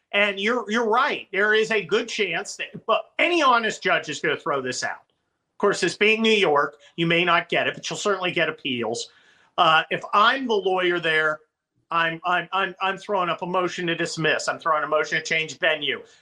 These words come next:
I'm throwing a motion to dismiss on grounds of selective prosecution. I'm just hitting a motion, motion, motion.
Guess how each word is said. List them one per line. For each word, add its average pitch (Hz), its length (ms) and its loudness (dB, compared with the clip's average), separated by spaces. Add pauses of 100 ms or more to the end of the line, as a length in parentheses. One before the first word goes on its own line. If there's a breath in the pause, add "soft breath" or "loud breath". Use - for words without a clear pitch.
I'm 147 140 0
throwing 156 300 2
a - 20 -4
motion 165 340 2
to 160 60 0
dismiss 151 440 0
on 147 180 0
grounds 147 400 2
of 135 80 -4
selective 151 420 -2
prosecution. 143 880 -2 (260 soft breath)
I'm 170 120 0
just 170 160 -2
hitting 170 180 2
a 147 60 -2
motion, 170 560 2
motion, 160 420 0
motion. 143 440 0